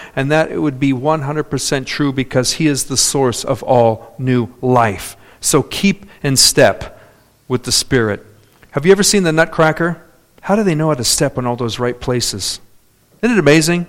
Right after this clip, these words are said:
Or a Broadway show? How do they know how to step in all those right spots and keep those beautiful? That's right, practice.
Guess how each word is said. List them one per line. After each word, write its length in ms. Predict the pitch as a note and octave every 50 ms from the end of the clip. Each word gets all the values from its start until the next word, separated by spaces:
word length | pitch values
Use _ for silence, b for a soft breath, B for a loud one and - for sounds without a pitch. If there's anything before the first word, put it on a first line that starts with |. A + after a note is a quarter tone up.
| -
Or 120 | - C3+ B2+
a 40 |
Broadway 380 | A2+ C3 C3+ C#3 D3+ D3+ D#3+ D#3
show? 360 | D3 - - E3+ E3+ E3+ E3 -
How 160 | - - A3+ A3
do 40 |
they 100 | G#3 G3
know 160 | F3 F3 E3 D#3+
how 60 | D#3
to 80 | C3+ B2
step 340 | - - - D3+ C#3 - C3+
in 80 | B2+
all 120 | B2+ B2+ B2+
those 200 | C3+ B2 A#2 -
right 220 | C3+ B2 B2+ -
spots 560 | - - - B2 A#2 A2 G#2 - - - - - b b b b b b b
and 120 | C#3 C3 G#2+
keep 320 | - - F3+ E3 - -
those 200 | - C#3+ C3 A2+
beautiful? 500 | G#2 - B2+ C3+ C#3+ D3+ D3 B2+ B2+ A2
That's 260 | A2 A#2+ A#2+ - -
right, 240 | D#3 D#3+ F3 F3 -
practice. 640 | - D3 D3 D#3 F3 - - - B2 - - -